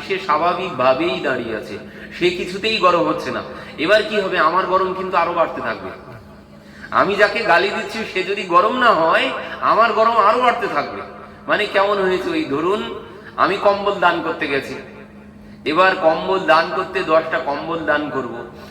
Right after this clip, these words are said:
এবার কম্বল দান করতে গিয়ে দেখা গেল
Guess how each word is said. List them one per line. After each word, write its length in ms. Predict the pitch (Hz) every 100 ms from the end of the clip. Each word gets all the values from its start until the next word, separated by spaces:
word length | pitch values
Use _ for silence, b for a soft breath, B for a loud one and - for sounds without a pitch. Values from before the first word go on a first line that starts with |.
| B
এবার 220 | 127 139 135
কম্বল 520 | 147 147 165 170 156
দান 260 | 143 165 175
করতে 240 | 175 - 165
গিয়ে 160 | 175 160
দেখা 300 | 147 151 165
গেল 280 | 175 196